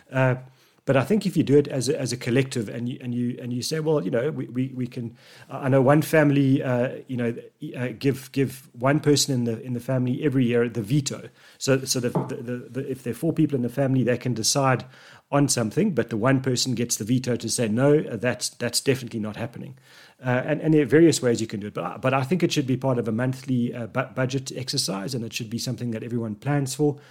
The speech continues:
Um, and then you set that money aside immediately. And, and so, you, you know, you need to know that you, you're going to live on the rest of the money every month,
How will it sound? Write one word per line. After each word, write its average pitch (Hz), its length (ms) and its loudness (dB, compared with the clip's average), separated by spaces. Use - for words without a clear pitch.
Um, 123 320 -2
and 131 100 2
then 147 120 4
you 175 80 2
set 165 240 2
that 160 240 -2
money 139 240 2
aside 143 280 2
immediately. 139 580 2
And, 127 240 -2
and 127 200 -6
so, 139 180 2
you, 131 260 0
you 131 80 -4
know, 120 60 -2
you 117 140 -4
need 139 200 0
to 131 80 -4
know 123 120 -2
that 120 200 -2
you, 117 40 -2
you're 120 320 -4
going 120 180 0
to 113 100 -6
live 131 160 2
on 120 100 2
the 104 100 -2
rest 131 280 0
of 117 60 0
the 113 80 -2
money 113 260 -4
every 110 160 -6
month, 131 280 -6